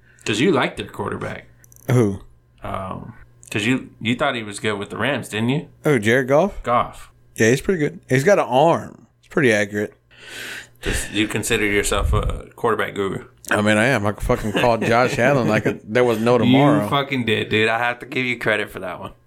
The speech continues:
Speaker 2: And then I called Dak, too. Motherfucker sucks.
Speaker 1: I'll, I'll get on to Dak here after we finish this. We got this Detroit game to figure out, and then we got the last game.
Speaker 2: I say we win it. We're gonna finish off two and oh in the, at the end of the,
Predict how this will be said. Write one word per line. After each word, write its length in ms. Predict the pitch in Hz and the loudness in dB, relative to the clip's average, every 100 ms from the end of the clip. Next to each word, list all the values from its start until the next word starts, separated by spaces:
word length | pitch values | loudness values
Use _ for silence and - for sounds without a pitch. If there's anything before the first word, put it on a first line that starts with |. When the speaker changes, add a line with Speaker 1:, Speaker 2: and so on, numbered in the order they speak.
| _ | _
Speaker 2:
And 180 | 117 107 | -2 2
then 120 | 104 | 2
I 100 | 104 | 2
called 340 | - 117 107 | 2 0 2
Dak, 340 | 104 147 135 - | 2 2 2 0
too. 340 | 160 147 107 - _ _ _ - - _ _ _ - | 2 2 2 -8 _ _ _ -12 -12 _ _ _ -4
Motherfucker 380 | 110 107 131 117 | 0 0 0 -4
sucks. 500 | - 143 110 - - | 0 2 0 -6 -2
Speaker 1:
I'll, 180 | 110 120 | -2 0
I'll 160 | 120 127 | 0 0
get 200 | 143 139 | 0 -2
on 160 | 131 | -2
to 80 | - | -4
Dak 280 | 110 104 107 | -4 -4 -4
here 280 | 104 104 101 | -6 -2 0
after 280 | 98 95 95 | 0 -2 -4
we 140 | 101 | -4
finish 380 | 92 98 98 - | -2 -2 -2 -2
this. 260 | 104 101 - | -2 -2 -2
We 60 | |
got 240 | 104 101 - _ _ - - _ - | -2 -2 -6 _ _ -20 -20 _ -4
this 220 | 110 104 | -2 0
Detroit 420 | 113 107 113 101 | -2 0 0 0
game 260 | 101 104 104 | -2 -4 -4
to 60 | 101 | -6
figure 320 | 110 104 101 | -4 0 2
out, 280 | 101 101 - | 2 0 -6
and 100 | 101 | -12
then 100 | 95 | -10
we 80 | 92 | -4
got 180 | 95 - | -4 -4
the 80 | 95 | -2
last 260 | 95 92 | -2 -2
game. 200 | - - - _ _ - | -6 -8 -14 _ _ -4
Speaker 2:
I 140 | 131 165 | 2 2
say 240 | - 185 | 4 4
we 160 | 160 151 | 6 6
win 260 | 131 117 | 4 2
it. 140 | 101 - - - | -2 -8 -20 -4
We're 140 | 135 | 2
gonna 180 | 160 151 | 2 2
finish 300 | 143 147 123 | 2 0 2
off 180 | 135 123 | 2 2
two 180 | - 131 | 2 2
and 100 | 120 | 4
oh 140 | 117 | 4
in 80 | 113 | 4
the, 140 | 113 - | 0 0
at 200 | 117 117 | 2 2
the 260 | - 104 98 131 | 2 0 0 2
end 200 | 117 104 | 2 2
of 60 | |
the, 80 | 101 | 0